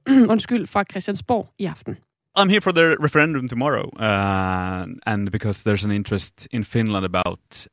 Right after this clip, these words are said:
Speaker 2: Denmark and about the Nordic issues when it comes to, uh, defense, uh, politics.
Speaker 1: Men hvorfor er det interessant for finnerne at høre om en folkeafstemning om forsvarsforbeholdet i Danmark?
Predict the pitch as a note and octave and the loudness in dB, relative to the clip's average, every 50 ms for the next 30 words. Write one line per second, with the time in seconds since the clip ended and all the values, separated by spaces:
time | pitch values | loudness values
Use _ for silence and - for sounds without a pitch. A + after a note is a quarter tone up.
0 | - G#2+ G2+ A2+ A2+ A#2+ B2 B2 B2 A#2+ A#2 A2 A2 - G#2 G2+ G2 G2 G2 F#2 | -12 -2 0 2 4 4 4 4 6 6 4 4 2 0 -4 -2 0 -2 -2 -2
1 | - G2+ G#2 A2 A2 G#2+ G2+ G2 G2 - _ - - - - - A2+ - - - | -2 -4 -2 -2 0 0 0 -2 -2 -6 _ -18 -18 -16 -10 -10 -8 -8 -6 -4
2 | A2+ A2 G#2 G2 - G#2 F#2+ F#2+ - - G#2+ G2 G2 F#2+ - - - - G#2 F#2+ | -4 -4 -4 -4 -6 -8 -8 -8 -4 -2 -2 -2 -2 -2 -8 -10 -12 -8 -6 -4
3 | F#2 F#2 F2+ F2+ F#2 F#2+ F#2+ F#2+ F#2 F2 E2+ F2 F2+ F#2 G2 G#2 - - G#2 F#2+ | -2 -2 -2 0 0 0 0 0 0 -2 -2 -4 -4 -6 -8 -10 -8 -6 -6 -6
4 | F#2 - - - _ - - G2+ G2+ F#2+ F#2+ - - G#2 G2+ G2+ - G2+ _ _ | -8 -10 -16 -20 _ -12 -8 -6 -6 -6 -6 -6 -6 -8 -8 -8 -12 -16 _ _
5 | - - - _ _ _ _ _ _ _ _ _ _ _ _ _ _ _ _ _ | -20 -20 -20 _ _ _ _ _ _ _ _ _ _ _ _ _ _ _ _ _
6 | _ _ _ _ _ _ _ _ _ _ _ _ _ _ _ _ _ _ _ _ | _ _ _ _ _ _ _ _ _ _ _ _ _ _ _ _ _ _ _ _
7 | _ - A3+ A#3 A3+ A3+ A3+ B3 - D#4 D4 - - A#3 A3+ G#3 G3+ A3 G#3+ - | _ 0 4 4 6 6 4 4 4 2 2 2 4 2 2 2 2 0 2 2
8 | G#3 G3+ - G#3 G3 - - A#3 B3+ - - - - G#3+ G3 F3+ - - - E4+ | 0 0 0 -2 -2 0 0 -2 -2 -2 -6 -2 0 0 0 0 -2 0 2 2
9 | D4 A#3+ G3 F3 F3 E3 - F#3 F3+ F#3 F#3 F#3+ G3+ G3+ - _ _ _ _ - | 4 4 2 2 2 2 2 2 2 4 4 4 4 2 0 _ _ _ _ 2
10 | G#3 G#3 G#3 G3+ G3 - G#3 G3 F#3+ F#3 G3+ F#3+ F#3 F3+ - - F#3 F3 F3 F3 | 4 4 4 4 2 2 0 0 0 0 -2 -2 -2 -2 -4 -6 -4 0 0 0
11 | E3+ G3 G3 F#3+ - E3 F3+ E3+ - G3+ G3 F#3 - - F3 E3+ - F3 F3+ F3+ | 0 0 -2 -2 -2 -4 -2 0 0 0 -2 -2 -2 -4 -4 -2 0 0 0 2
12 | F#3+ - - B3 - - C#4 C4+ C#4 D4 D4+ C#4 G#3 | 0 0 -2 -2 0 2 2 4 6 6 6 4 2